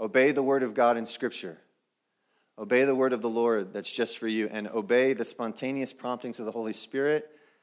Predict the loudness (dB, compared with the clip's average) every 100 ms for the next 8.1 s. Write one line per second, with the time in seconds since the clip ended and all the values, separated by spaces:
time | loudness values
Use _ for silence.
0 | _ _ -8 -6 -4 -4 -6 -8 -10 -8
1 | -10 -12 -18 _ _ _ _ _ _ _
2 | _ -10 -8 -6 -6 -4 -4 -4 -8 -12
3 | -20 _ _ _ _ -20 -12 -8 -8 -4
4 | -6 -6 -14 -14 -14 -20 _ _ _ _
5 | _ _ _ _ _ _ _ _ _ _
6 | -6 -4 -2 -2 0 0 0 2 2 2
7 | -6 -2 -2 -2 -4 -4 -4 -4 -8 -8